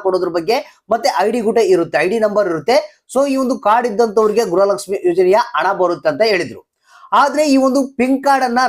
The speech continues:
ರಾಜ್ಯ ಸರ್ಕಾರ ವಿತರಣೆ ಮಾಡ್ಲೇ ಇಲ್ಲ. ಹೌದು ಸ್ನೇಹಿತರೆ, ಆದ್ರೂ ಕೂಡ ಪಿನ್ ಕಾರ್ಡ್ ಇಲ್ಲ ಅಂದ್ರೂ ಕೂಡ ನಿಮ್ಗೆ ಗೃಹಲಕ್ಷ್ಮಿ ಯೋಜನೆಯ ಹಣ ಬರ್ತಾ ಇದೆ, ಅಂದ್ರೆ ಬಂದಾಗಿಲ್ಲ. So ಇದ್ರ ಬಗ್ಗೆ ರಾಜ್ಯ ಸರ್ಕಾರ ಏನ್ ಹೇಳಿದಪ್ಪ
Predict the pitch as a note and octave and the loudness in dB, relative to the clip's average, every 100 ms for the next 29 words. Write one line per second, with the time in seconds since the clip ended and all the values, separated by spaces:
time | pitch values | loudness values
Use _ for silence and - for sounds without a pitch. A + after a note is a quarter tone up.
0 | G3+ G#3+ A3 - G3+ A3+ G#3+ A#3 - E3 | 0 0 -2 -2 0 2 2 2 0 0
1 | G#3+ G#3 A3 F#3+ D3+ F3 E3+ F#3 E3 D#3 | 0 0 0 0 0 0 0 -2 0 0
2 | C#3 - - _ _ - - G#3 C#4 D4 | -2 -4 -12 _ _ -20 -2 0 0 0
3 | B3 A3+ E3 C3+ - F3 C#4 D#4 C4 F#3 | 0 -2 -2 -4 -2 0 2 2 2 2
4 | F#3 B3 - A#3 B3+ C#4 C#4 - G3 A#3 | 0 -2 -2 -2 0 0 0 2 0 2
5 | C4 A#3 A#3 G#3+ B3 A3 G#3+ A#3 D#3+ G3 | 0 0 0 0 0 0 0 0 2 2
6 | G#3 G#3+ G#3 F#3+ F#3 F#3+ G3+ A#3+ - - | 2 -2 -4 0 2 2 2 2 -2 -4
7 | D#3 F#3+ D#3 D#3+ D#3+ F#3 D#3+ B2+ - F3 | -2 -2 0 -2 0 -2 -2 -4 -6 -4
8 | G#3 D4+ - _ C3 F#3+ F3+ E3 D3 B2 | -2 -2 -2 _ -4 -2 0 0 -2 -4
9 | - _ _ _ - C#4 C#4 B3 A#3+ A#3 | -6 _ _ _ -2 0 0 0 0 0
10 | C#4 C#4+ B3+ B3 C#4 C4 B3 B3+ B3+ A3 | 2 2 2 0 -2 -2 -2 -2 0 2
11 | A3+ A#3+ A#3 A3 G#3+ | 2 4 2 2 2